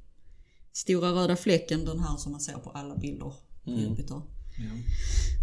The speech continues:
Speaker 1: Det är ju ett, eh, gigantiskt stormsystem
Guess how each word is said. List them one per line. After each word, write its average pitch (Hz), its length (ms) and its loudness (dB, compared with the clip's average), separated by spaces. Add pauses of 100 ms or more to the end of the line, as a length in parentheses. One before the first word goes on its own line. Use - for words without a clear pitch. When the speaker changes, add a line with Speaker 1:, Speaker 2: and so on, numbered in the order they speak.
(120)
Speaker 1:
Det 170 260 6
är 165 40 8
ju 165 160 4
ett, - 360 -2
eh, 160 120 2
gigantiskt 147 600 2
stormsystem 151 760 2